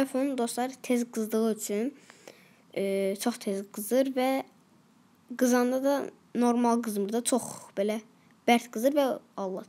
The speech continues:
çaşdım. <laughs> Alta yemədim, hər nəysə, tez keç, te-, tez keç, oyna. Hə, qızanda da, yəni, elə belə qızmır da, dəhşət qızır. Ona görə də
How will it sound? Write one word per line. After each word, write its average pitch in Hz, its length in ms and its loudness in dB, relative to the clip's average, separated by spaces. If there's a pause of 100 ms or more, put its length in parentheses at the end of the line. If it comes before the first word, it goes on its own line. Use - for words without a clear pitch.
çaşdım. - 420 -8 (220)
<laughs> - 280 -2
Alta 226 240 4
yemədim, 220 420 0
hər 226 140 0
nəysə, 233 260 -4
tez 220 260 -4
keç, 226 280 -4
te-, - 140 -6 (200)
tez 240 240 -2
keç, 240 400 -4 (220)
oyna. 220 480 -2 (540)
Hə, 202 160 -2 (400)
qızanda 285 420 4
da, 320 100 4
yəni, 277 320 0
elə 254 140 2
belə 254 200 2
qızmır 214 360 0
da, 254 100 -4 (120)
dəhşət 240 440 0
qızır. 247 300 -2
Ona 262 180 2
görə 247 140 2
də 262 120 2